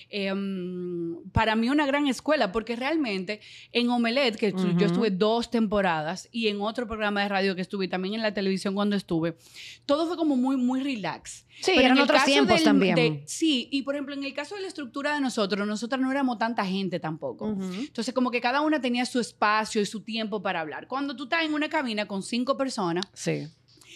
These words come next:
Speaker 1: ya ahí es un poquito, es un poquito más retador
Speaker 2: Sálvese quien pueda.
Speaker 1: encontrar. Yo siempre he dicho que es como cuando tú estás saltando la cuerda. Ese, tú
Speaker 2: Ajá.
Speaker 1: sabes ese momento que la
Speaker 2: Encontrar
Speaker 1: gente,
Speaker 2: dónde voy a hablar.
Speaker 1: que la gente está como
Speaker 2: Sí.
Speaker 1: amagando a ver cuándo es que va a entrar la cuerda. Y cuando la gente está, tú sabes, cuando hay dos
Speaker 2: Ujú.
Speaker 1: gente.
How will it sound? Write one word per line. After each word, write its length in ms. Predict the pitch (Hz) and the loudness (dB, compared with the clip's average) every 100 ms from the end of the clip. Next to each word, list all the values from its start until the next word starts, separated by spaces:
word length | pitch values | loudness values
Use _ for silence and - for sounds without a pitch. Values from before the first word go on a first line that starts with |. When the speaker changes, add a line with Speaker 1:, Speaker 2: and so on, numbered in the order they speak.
| - - - | -20 -18 -4
Speaker 1:
ya 180 | 214 233 | 0 2
ahí 180 | 262 | 2
es 60 | 254 | 0
un 120 | 247 | 0
poquito, 300 | 233 220 220 202 | -2 -4 0 2
es 80 | |
un 100 | 240 | 2
poquito 240 | 254 240 247 | 0 0 2
más 160 | 240 | 2
retador 460 | 233 226 226 202 185 | 2 2 2 4 4
Speaker 2:
Sálvese 300 | 240 269 302 | 4 4 2
quien 140 | 254 | 2
pueda. 280 | 202 226 196 | 4 4 4
Speaker 1:
encontrar. 480 | 160 247 262 262 220 | 2 -2 -4 -4 -2
Yo 80 | 247 | -4
siempre 260 | 302 294 | -4 -4
he 20 | 302 | -4
dicho 260 | 240 240 | -2 -2
que 80 | 226 | -2
es 40 | |
como 320 | 220 247 240 226 | 2 2 2 0
cuando 240 | 233 214 | 0 0
tú 80 | 214 | -2
estás 200 | 233 262 | -4 -4
saltando 380 | 247 226 233 240 | -4 -4 -4 -2
la 180 | 196 | -2
cuerda. 500 | - 190 160 151 170 _ _ - 180 | 0 0 0 -6 -12 _ _ -2 2
Ese, 220 | 214 262 | 2 0
tú 60 | |
Speaker 2:
Ajá. 120 | 156 302 | 0 0
Speaker 1:
sabes 220 | 285 302 | 0 2
ese 60 | 311 | 2
momento 340 | 269 294 285 | 2 2 4
que 80 | 262 | 6
la 60 | 269 | 6
Speaker 2:
Encontrar 200 | 262 294 | 6 6
Speaker 1:
gente, 40 | 311 | 6
Speaker 2:
dónde 100 | 302 | 6
voy 80 | |
a 40 | 277 | 6
hablar. 280 | 226 185 143 | 6 2 2
Speaker 1:
que 100 | 247 | 0
la 100 | 240 | 2
gente 180 | 262 285 | 2 2
está 180 | 302 302 | 0 4
como 260 | 311 285 254 | 4 4 4
Speaker 2:
Sí. 40 | 254 | 4
Speaker 1:
amagando 520 | 262 240 247 285 269 | 4 4 4 4 4
a 60 | |
ver 140 | 269 277 | 4 2
cuándo 260 | 269 262 | 0 0
es 60 | 277 | 0
que 100 | 262 | 0
va 320 | 233 240 254 | 0 2 2
a 80 | 233 | 0
entrar 300 | 233 233 233 | 0 -2 0
la 120 | 247 | 0
cuerda. 480 | 240 240 196 190 175 | 0 0 0 -2 -4
Y 60 | 196 | -8
cuando 280 | 208 196 190 | -8 -6 -6
la 100 | 190 | -6
gente 180 | 202 | -8
está, 340 | 220 233 226 214 | -6 -2 -2 -2
tú 80 | 233 | -4
sabes, 140 | 247 | -4
cuando 220 | 208 202 | -2 0
hay 80 | 208 | 2
dos 100 | 202 | 4
Speaker 2:
Ujú. 100 | 202 | 2
Speaker 1:
gente. 320 | 214 - - | 0 -4 -14